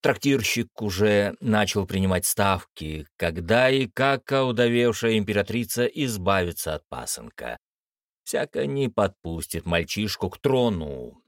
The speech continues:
у самой на руках розовощекий младенец. Кто бы на ее месте отказался от лучшей доли для родного сына?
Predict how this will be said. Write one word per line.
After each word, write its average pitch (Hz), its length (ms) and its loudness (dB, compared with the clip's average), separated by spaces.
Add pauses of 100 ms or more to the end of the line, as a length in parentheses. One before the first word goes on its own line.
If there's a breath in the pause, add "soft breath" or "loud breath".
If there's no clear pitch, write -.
у 151 180 -4
самой 139 400 2
на 127 100 2
руках 117 420 0
розовощекий 104 800 0
младенец. 69 920 -12 (640)
Кто 202 180 2
бы 165 140 2
на 170 100 2
ее 170 380 -2
месте 151 500 -2
отказался 139 880 0
от 90 140 -6
лучшей 98 400 -2
доли 117 380 2
для 82 400 -2
родного 90 600 2
сына? 62 600 -8